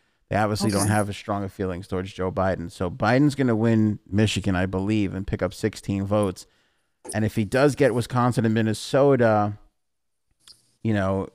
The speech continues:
Speaker 1: you have some other toss-ups like North Carolina's fifteen electoral votes. Trump is up by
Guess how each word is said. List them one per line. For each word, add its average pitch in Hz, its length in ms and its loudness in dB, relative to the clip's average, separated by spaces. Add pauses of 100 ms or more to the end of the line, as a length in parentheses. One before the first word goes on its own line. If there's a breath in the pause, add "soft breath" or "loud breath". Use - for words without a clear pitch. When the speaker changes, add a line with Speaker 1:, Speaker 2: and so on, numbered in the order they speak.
Speaker 1:
you 110 180 0
have 120 200 2
some 123 180 2
other 123 180 6
toss-ups 117 580 -2
like 107 180 0
North 107 260 -2
Carolina's 110 640 2
fifteen 123 400 -4
electoral 113 400 0
votes. 110 320 0
Trump 110 260 -4
is 104 100 -4
up 104 140 0
by 98 320 -4